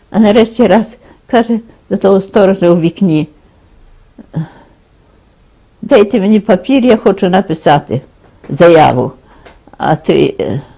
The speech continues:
в'язничний сторож, хто він там, Н К В Д, каже:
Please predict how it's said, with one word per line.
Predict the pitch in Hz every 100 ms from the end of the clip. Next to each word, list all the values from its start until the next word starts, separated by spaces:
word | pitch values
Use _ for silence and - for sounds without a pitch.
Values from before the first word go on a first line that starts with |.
| _ _ _ _ -
в'язничний | 160 170 156 170 156 190 139
сторож, | - - 160 165 - - - - - - - -
хто | -
він | 175 127
там, | - 151 - - - - - _ - - - - -
Н | 151
К | 139 160
В |
Д, | 147 156
каже: | 180 - 175 139 139